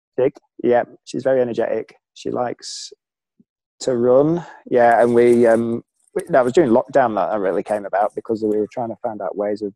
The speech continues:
uh, wearing her out, so she was less of a problem at home. <laughs> And, uh, yeah, yeah, she likes, uh, she likes doing her runs and racing and stuff like that. But she makes the rules up as she goes along. Obviously, you never know quite where the finish line is.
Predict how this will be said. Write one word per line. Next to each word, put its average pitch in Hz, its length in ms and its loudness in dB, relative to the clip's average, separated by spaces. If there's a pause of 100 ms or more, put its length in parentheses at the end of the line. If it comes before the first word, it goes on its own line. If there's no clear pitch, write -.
uh, 95 160 -6 (260)
wearing 107 280 -4
her 98 100 -8
out, 104 260 -8
so - 240 -10
she - 140 -14
was 98 140 -12
less - 160 -8
of 127 100 -6
a - 40 -20
problem 107 280 -8
at 104 60 -10
home. 110 340 -6
<laughs> 208 420 -4
And, 131 120 4
uh, 127 60 2
yeah, 143 260 4
yeah, 123 180 0
she - 160 -14
likes, 120 380 -10
uh, 104 180 -6 (120)
she 117 80 -18
likes 110 220 -14
doing 110 220 -8
her 110 80 -4
runs 110 420 -6
and 101 280 -14
racing 110 480 -2
and 107 160 -10
stuff - 220 -14
like 101 160 -8
that. 104 200 -4 (260)
But 120 220 2 (260)
she 139 100 0
makes 135 240 2
the 123 60 -4
rules 117 200 0
up 113 140 -10
as 104 80 -12
she 117 80 -10
goes 110 220 -6
along. 101 320 -6
Obviously, 104 340 -14
you 104 60 -10
never 113 160 -14
know 104 160 -14
quite 90 180 -10
where 104 120 -10
the 98 120 -16
finish 107 240 -12
line 92 240 -14
is. 98 180 -20